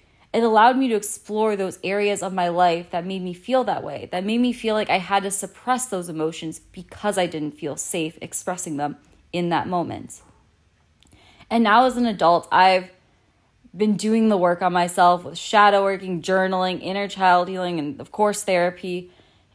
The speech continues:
It's a lot of work. It's a shit ton of work because I'm twenty-six now, and I'm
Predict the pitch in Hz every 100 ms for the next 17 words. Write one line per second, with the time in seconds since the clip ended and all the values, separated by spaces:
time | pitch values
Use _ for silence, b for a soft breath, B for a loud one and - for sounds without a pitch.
0 | - 240 254 294 233 180 180 180 160 -
1 | - - - b b b 254 262 240 -
2 | - 262 262 - 202 185 165 165 160 -
3 | b b b b - 208 240 226 - 262
4 | 262 - 208 - - - 85 - - b
5 | b b 208 208 247 277